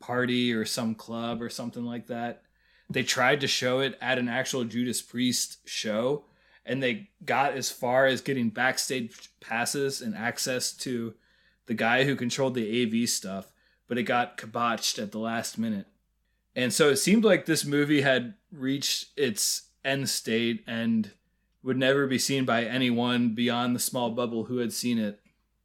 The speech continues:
But one fan of it got a copy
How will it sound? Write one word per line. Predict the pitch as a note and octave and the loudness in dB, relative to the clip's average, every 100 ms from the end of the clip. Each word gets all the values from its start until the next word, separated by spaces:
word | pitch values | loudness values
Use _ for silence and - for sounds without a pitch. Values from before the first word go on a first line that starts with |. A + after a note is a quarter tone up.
| - | 2
But | D#3 D3 - - | 6 8 6 -2
one | D3+ B2+ F#3 A3+ | -6 2 6 6
fan | - D#3 D#3+ | 6 4 6
of | C#3+ B2 | 4 2
it | A2 | 0
got | C3 C#3+ | 2 4
a | C#3 | 2
copy | - C3 B2+ G#2+ G2 | 0 -2 0 -2 -4